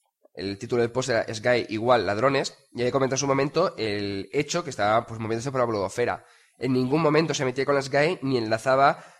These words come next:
eh, ladrones a la página de las gae ni nada por el estilo. Simplemente era un comentario sobre la situación en ese momento y el tema de Google Bombing. Sin meterse con las gae.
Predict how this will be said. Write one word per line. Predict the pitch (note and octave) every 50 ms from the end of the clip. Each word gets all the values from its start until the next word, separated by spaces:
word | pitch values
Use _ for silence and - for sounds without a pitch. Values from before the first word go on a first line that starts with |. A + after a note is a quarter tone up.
| _ _
eh, | - A2+ A#2+ A2+ A2+ A2+ A2+ A2 G2+ F#2+ - -
ladrones | - A#2 A#2+ A#2+ B2+ C3+ C#3+ C#3+ D#3+ E3+ - -
a | B2+ G#2+
la | G#2 G#2
página | G#2+ - G#2+ G2+
de | G#2 A2
las | A#2 B2
gae | B2 C#3+ D#3 E3
ni | D3+ C3
nada | A#2 G#2+ G#2+ G#2+
por | G#2+ G#2+ G#2+
el | G2
estilo. | F#2 F#2+ - G2 F#2 C#2+ A1+ G#1+ - _
Simplemente | - - G#2 G#2+ A2 A#2 B2+ C3 C#3+
era | C#3 E3
un | G3+ G3
comentario | D3+ C3+ B2 A#2+ A#2+ A#2+ C3+ C#3+ F3
sobre | G3 - D#3 C3+ B2+ A#2
la | G#2+ A2+
situación | A#2 A#2+ G2+ G#2 G2+ - B2 B2+ D3
en | D3 C3+ B2
ese | A#2 A#2 C#3+
momento | C3 B2+ B2+ C3 D3 C#3 F3 A3 - - - - - - _
y | - A#2+
el | B2
tema | A#2 C3+ C3+ D#3
de | D3+
Google | C3 B2+ C3+ C#3+ B2+
Bombing. | A#2+ D3 G3+ G#3 D#3 A2 F#2 E2+ - - _ _ _ _ _ _ _ _ _ _ _ _ _ _
Sin | - - - - D3 D3 C#3+
meterse | C#3 B2+ A#2+ B2 G3 G3 B3 A3
con | A3 G#3
las | F3 C#3+
gae. | - F#3 G#3+ F3+ A#2+ - -